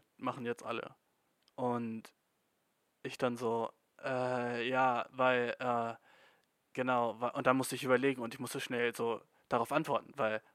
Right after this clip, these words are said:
sonst würde es ultra awkward werden, würde ich sagen, "Nein." Weißt du? <laughs> Also war ich so, "Äh, ja, ähm, nee,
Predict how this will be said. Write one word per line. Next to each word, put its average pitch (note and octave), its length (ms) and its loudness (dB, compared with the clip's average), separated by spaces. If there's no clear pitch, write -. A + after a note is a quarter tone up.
sonst B2 200 -6
würde B2 120 -2
es - 100 -10
ultra G3 260 4
awkward A#2+ 360 -4
werden, A2+ 280 -2
würde A#2+ 140 -6
ich - 60 -10
sagen, A#2 260 -4
"Nein." A#2+ 360 4
Weißt - 220 2
du? E3 100 2
<laughs> - 460 -4
Also C#3 280 4
war C3+ 120 6
ich B2+ 100 -4
so, - 100 -4
"Äh, C3 300 6
ja, B2+ 360 4
ähm, C3 300 0
nee, C3+ 280 2